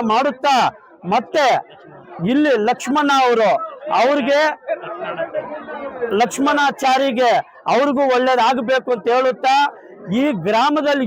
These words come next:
ಇರುವಂತ ಹಿರಿಯರಿಗೆ ಎಲ್ಲರಿಗೂ ಒಳ್ಳೇದಾಗಬೇಕು ಅಂತ ಅನ್ಸುತ್ತಾ, ರೈತರಿಗೆ ಮುಖ್ಯವಾಗಿ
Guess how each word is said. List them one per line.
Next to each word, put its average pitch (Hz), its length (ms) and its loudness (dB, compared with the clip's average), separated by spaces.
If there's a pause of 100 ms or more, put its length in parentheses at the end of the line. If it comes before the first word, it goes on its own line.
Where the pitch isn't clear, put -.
(100)
ಇರುವಂತ 277 400 -2 (580)
ಹಿರಿಯರಿಗೆ 269 640 2 (640)
ಎಲ್ಲರಿಗೂ 311 680 2 (500)
ಒಳ್ಳೇದಾಗಬೇಕು 262 840 0
ಅಂತ 214 120 -4 (180)
ಅನ್ಸುತ್ತಾ, 285 480 -2 (560)
ರೈತರಿಗೆ 302 500 0 (120)
ಮುಖ್ಯವಾಗಿ 285 600 0